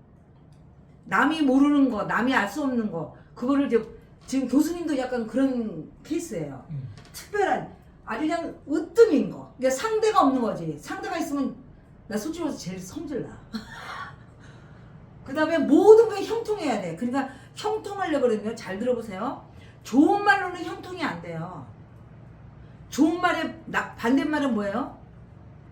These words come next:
Speaker 1: 나쁜 말이야. 그래서 그런 거 갖고는 되지를 않아. 그러면 여기 말하는 형통적인 건 뭐냐? 완전 근본 원리, 공식으로 해야 이게 모든 거에 다 적용되는 거지. 공식이 아닌데 왜 형통할 수가 없어요?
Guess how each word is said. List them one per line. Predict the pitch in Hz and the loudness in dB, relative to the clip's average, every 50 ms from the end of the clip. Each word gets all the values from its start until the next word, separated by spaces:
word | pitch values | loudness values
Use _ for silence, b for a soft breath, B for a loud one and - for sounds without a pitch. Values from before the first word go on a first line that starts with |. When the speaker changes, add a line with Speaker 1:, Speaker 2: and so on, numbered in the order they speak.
| - - | -12 -2
Speaker 1:
나쁜 | 202 226 - - - 392 381 | 0 0 0 -2 -6 -2 0
말이야. | 381 370 311 247 190 180 196 226 226 233 - - - - - - - 147 | 0 2 2 0 0 0 -2 -4 -6 -6 -10 -14 -18 -20 -20 -14 -12 -10
그래서 | - - 311 - | -8 -6 -2 4
그런 | 277 311 339 349 | 4 4 6 4
거 | 392 359 | 0 -2
갖고는 | - - - - | -4 -8 -8 -6
되지를 | - 226 208 202 233 277 | -4 -4 -4 -4 -4 -4
않아. | 247 165 160 175 190 196 | -4 -4 -4 -8 -8 -6
그러면 | - 220 226 233 277 320 302 - - B B B B B B B B - | -4 -2 -2 0 0 -2 -2 -4 -8 B B B B B B B B -8
여기 | 180 202 226 277 - 349 | 0 4 4 4 4 4
말하는 | 359 359 339 330 320 320 330 302 | 0 0 0 0 0 -2 -2 -6
형통적인 | - - 440 440 415 - - 440 427 403 392 403 370 311 311 320 320 302 | -6 -6 -6 -6 -6 -4 -4 -2 -2 -2 -4 -4 -2 -2 -2 -2 0 0
건 | 277 262 247 233 | 2 2 2 2
뭐냐? | 226 214 240 269 269 B B B B | 0 0 -2 -2 -4 B B B B
완전 | - 269 320 370 415 403 392 440 415 320 - | 0 2 2 2 2 2 2 2 2 2 2
근본 | - 285 311 320 349 370 349 311 | 2 2 2 2 -2 -2 2 10
원리, | 240 233 233 240 233 214 | 10 10 10 10 4 0
공식으로 | - - 294 339 403 - - 415 403 320 339 339 330 320 | 2 2 0 2 2 -2 -2 -2 -4 -4 -2 -2 0 2
해야 | 311 294 285 262 | 2 2 2 2
이게 | 240 240 226 | 0 0 0
모든 | 202 269 339 381 381 403 403 | 2 2 2 2 0 -2 -4
거에 | 370 349 320 - | -4 -6 -6 -6
다 | - - - - - 254 262 | -6 -8 -12 -10 -8 -8 -6
적용되는 | - 233 247 233 269 254 240 240 226 220 208 | -2 -2 0 0 0 0 0 0 0 0 0
거지. | 208 196 196 277 294 240 170 - - B B B B B B B B B | -2 -4 -4 -4 -2 -2 -4 -6 -8 B B B B B B B B B
공식이 | - 311 370 415 - 392 403 392 381 | -2 0 0 0 -2 -4 -2 -2 0
아닌데 | 330 311 294 277 277 | 0 2 2 2 2
왜 | 277 294 311 | 2 0 0
형통할 | 320 440 453 403 - 440 440 415 370 | -2 -4 -8 -6 -4 -2 -2 -2 -4
수가 | - - - 294 294 | -6 -10 -4 -2 -2
없어요? | 240 - - - 196 170 160 160 165 180 180 165 - | -2 -2 -6 -10 -10 -10 -10 -10 -10 -10 -12 -14 -14